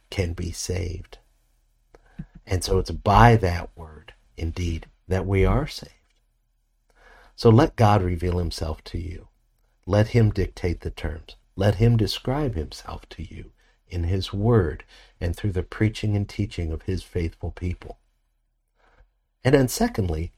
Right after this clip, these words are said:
let God reveal himself to others. You're already a believer in Jesus Christ. Then let God reveal himself to others through you. And right now,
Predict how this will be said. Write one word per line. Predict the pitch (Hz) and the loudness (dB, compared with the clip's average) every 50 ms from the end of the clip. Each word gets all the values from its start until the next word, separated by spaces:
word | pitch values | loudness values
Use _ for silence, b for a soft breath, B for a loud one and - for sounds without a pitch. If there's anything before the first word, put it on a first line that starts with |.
| _ - | _ -8
let | - - - - - | -4 -2 -2 -2 -2
God | - 131 127 127 117 | 0 2 2 4 4
reveal | 113 107 95 98 107 107 104 | 4 2 2 2 0 0 0
himself | 104 95 - - 90 80 - - | 0 -2 -2 -2 -4 -4 -4 -6
to | - - - | -8 -6 -4
others. | 123 117 - - - - - - - _ _ _ _ _ _ _ _ _ _ _ - | -4 -4 -4 -6 -10 -12 -16 -20 -20 _ _ _ _ _ _ _ _ _ _ _ 6
You're | 185 196 | 8 8
already | 214 220 208 151 127 117 | 10 10 8 6 6 6
a | 110 | 4
believer | - 92 87 92 104 107 98 80 76 | 4 2 -2 -2 -2 -2 -2 -2 -4
in | 76 78 | -6 -6
Jesus | - - 82 78 78 - - - | -8 -6 -6 -6 -6 -8 -10 -12
Christ. | - - - - 85 76 - - - - - - - _ _ _ _ _ _ _ _ _ _ b b b b b b b b _ _ _ _ - - _ | -12 -12 -12 -10 -10 -12 -12 -14 -14 -16 -16 -16 -16 _ _ _ _ _ _ _ _ _ _ b b b b b b b b _ _ _ _ -20 -10 _
Then | - 127 120 117 113 113 - - _ _ _ _ _ _ _ _ _ _ | 4 6 8 8 8 6 4 -2 _ _ _ _ _ _ _ _ _ _
let | - 147 170 160 - - | -2 -2 -2 -2 -2 0
God | 110 101 92 85 82 76 73 73 - - _ _ _ _ _ _ _ _ _ _ _ _ _ - | 0 2 2 0 -2 -4 -8 -10 -14 -18 _ _ _ _ _ _ _ _ _ _ _ _ _ -4
reveal | 98 104 101 95 85 - 107 107 110 110 98 | -2 0 0 0 0 2 2 4 4 4 4
himself | 85 90 92 87 - - 92 87 - - | 2 -2 -6 -8 -4 -4 -4 -4 -4 -6
to | - - - | -10 -10 -8
others | - 85 - 80 80 78 - - | -10 -10 -8 -8 -10 -10 -10 -12
through | - - - 98 90 87 | -10 -4 -2 -2 -2 -2
you. | 80 69 67 69 69 - _ _ _ _ _ _ _ _ _ _ _ b b b b b b b b b b b b b b _ _ _ _ _ - | -4 -6 -8 -10 -10 -12 _ _ _ _ _ _ _ _ _ _ _ b b b b b b b b b b b b b b _ _ _ _ _ -2
And | - 127 139 127 123 117 117 | 2 4 4 4 4 2 2
right | 135 147 151 175 - - | 4 4 4 4 2 2
now, | - 120 113 104 98 98 98 101 - | 4 4 6 6 4 2 0 -2 -4